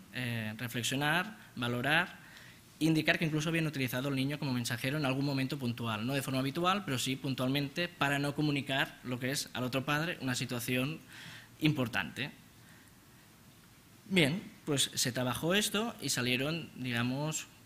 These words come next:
con unas indicaciones para mejorar o cambiar lo que es, eh, el estado de ánimo del niño en estas situaciones. Ahora bien,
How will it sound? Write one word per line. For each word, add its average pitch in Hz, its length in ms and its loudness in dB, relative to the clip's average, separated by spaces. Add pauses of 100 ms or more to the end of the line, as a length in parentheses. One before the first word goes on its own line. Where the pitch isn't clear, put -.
(160)
con 113 920 0 (360)
unas 127 260 -2
indicaciones 139 800 0 (200)
para 143 440 2
mejorar 135 560 0
o 135 60 -4
cambiar 147 460 2 (500)
lo 127 180 0
que 123 240 2
es, - 360 -4
eh, 113 440 -4
el 131 80 -4
estado 123 260 0
de 131 80 0
ánimo 127 260 0
del 123 160 0
niño 127 200 0
en 131 60 -2
estas 117 220 -4
situaciones. 110 640 -8 (1500)
Ahora 127 160 2
bien, 123 300 -2